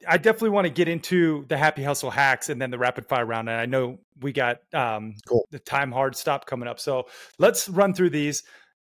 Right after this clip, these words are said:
Speaker 1: You know, uh, a tip, a tool, a tactic for happy hustling your health, something that's uniquely Greg.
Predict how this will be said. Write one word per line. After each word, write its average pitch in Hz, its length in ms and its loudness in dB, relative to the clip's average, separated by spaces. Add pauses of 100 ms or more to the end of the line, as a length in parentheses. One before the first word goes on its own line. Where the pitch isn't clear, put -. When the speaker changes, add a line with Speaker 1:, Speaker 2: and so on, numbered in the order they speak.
(120)
Speaker 1:
You 165 140 -2
know, 147 180 2
uh, 139 260 -4
a 156 100 -4
tip, 220 260 2
a 196 40 2
tool, 196 220 0
a 151 60 0
tactic 156 560 0
for 151 320 0
happy 151 320 -2
hustling 139 720 -4
your 123 240 -2
health, 143 440 -2
something 214 360 -4
that's 165 260 -2
uniquely 147 520 -6
Greg. 113 520 -2